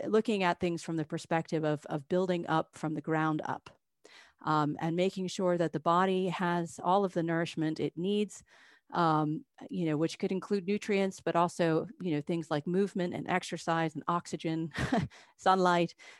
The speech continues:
these things to be able to then do this work for itself.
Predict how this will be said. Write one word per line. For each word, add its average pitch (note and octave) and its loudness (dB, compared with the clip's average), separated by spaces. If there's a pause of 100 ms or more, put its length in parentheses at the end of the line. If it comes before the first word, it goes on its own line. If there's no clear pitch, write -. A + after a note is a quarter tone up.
these G#3 2
things F3+ 2 (280)
to G#3+ 0
be G3 4
able G3 4
to F3+ -2
then E3 2 (460)
do G3+ 2
this E3 0
work D#3 -2
for D3+ -2
itself. - -10